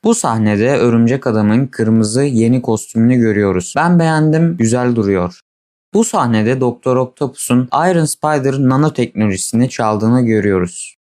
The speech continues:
Bu sahnedeki Green Goblin çoğu kişi tarafından Harry Osborn gibi algılanmış. Ama bu sahnedeki Green Goblin bildiğimiz Norman Osborn.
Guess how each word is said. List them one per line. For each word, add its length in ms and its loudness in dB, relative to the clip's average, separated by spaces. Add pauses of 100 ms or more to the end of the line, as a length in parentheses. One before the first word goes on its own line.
(420)
Bu 160 2
sahnedeki 840 0
Green 320 2
Goblin 580 0
çoğu 260 0
kişi 240 -10
tarafından 540 0
Harry 180 2
Osborn 500 0
gibi 300 0
algılanmış. 760 -2
Ama 380 -2
bu 120 0
sahnedeki 680 0
Green 300 0
Goblin 520 0
bildiğimiz 640 2
Norman 380 0
Osborn. 440 -2